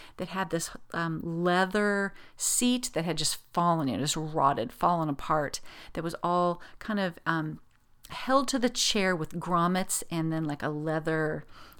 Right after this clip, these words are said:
um, uh, like, I don't, what's, what's the word for that? Like a w-, a small, a thin leather strip. And, um, and so they need, they wanted the, the, the leather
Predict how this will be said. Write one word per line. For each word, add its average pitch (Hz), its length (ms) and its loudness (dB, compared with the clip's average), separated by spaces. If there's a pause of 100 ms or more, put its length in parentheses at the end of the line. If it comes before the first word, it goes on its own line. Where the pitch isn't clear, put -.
(140)
um, - 380 -4 (640)
uh, - 160 -10
like, - 340 -12
I 180 140 -6
don't, 185 100 -6
what's, 196 220 -8
what's - 140 -8
the 180 100 -4
word 175 160 -2
for 175 80 -6
that? 160 120 -2
Like 170 140 -4
a 180 60 -2
w-, 165 340 -4
a 175 160 -6
small, 202 480 2
a 185 80 -2
thin 196 340 0
leather 165 280 4
strip. - 480 0 (640)
And, 165 560 0
um, 165 400 0 (1600)
and 190 100 2
so 202 120 4
they 190 120 6
need, 202 240 6
they 180 120 2
wanted 170 320 2
the, 156 260 4
the, 151 320 0
the 156 100 0
leather 165 800 4